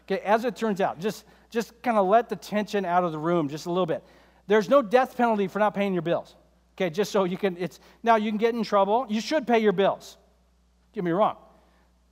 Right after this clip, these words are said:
You don't lose heaven if you can't afford your bills. You don't lose heaven if it seems like there's not enough. We are heirs to the kingdom of God.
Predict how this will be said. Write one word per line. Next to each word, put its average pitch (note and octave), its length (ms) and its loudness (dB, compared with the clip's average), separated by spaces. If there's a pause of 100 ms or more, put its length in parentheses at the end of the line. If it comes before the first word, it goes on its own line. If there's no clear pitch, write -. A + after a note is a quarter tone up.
(1200)
You A3 120 -2
don't C#4 440 8
lose C#4 200 0
heaven A#3 480 4 (300)
if A3+ 140 -2
you C4+ 100 -4
can't B3 240 0
afford B3+ 260 0
your A3 100 -4
bills. A#3 500 2 (1600)
You G#3+ 120 0
don't C#4 380 8
lose D4 260 0
heaven A3 520 0 (880)
if G3+ 140 0
it B3 100 0
seems C#4 300 0
like B3 180 2
there's A#3 200 2
not A#3 180 2
enough. A3 360 0 (800)
We B3 200 0
are C#4 180 6
heirs A3+ 340 2
to A#3 100 -4
the A3+ 60 -6
kingdom A3 260 -2
of G3 80 -8
God. A#3+ 180 2